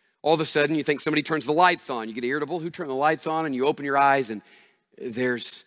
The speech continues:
an angelic being clothed in white, radiating light. It's just incredible being. And you look up and this person calls you by name and says,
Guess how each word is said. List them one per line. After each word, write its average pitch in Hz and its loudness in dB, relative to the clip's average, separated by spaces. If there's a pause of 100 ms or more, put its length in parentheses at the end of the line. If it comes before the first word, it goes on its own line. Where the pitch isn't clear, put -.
(140)
an 117 -4
angelic 113 -2
being 98 -12 (760)
clothed 147 2
in 127 2
white, 139 4
radiating 135 2
light. 131 0 (260)
It's - -20
just - -8
incredible 139 0
being. 147 4
And 120 0
you 131 -2
look 156 4
up 147 4
and 131 -4
this 131 -6
person 143 -6
calls 139 -4
you 139 -4
by 127 0
name 123 -2
and 107 -6
says, - -6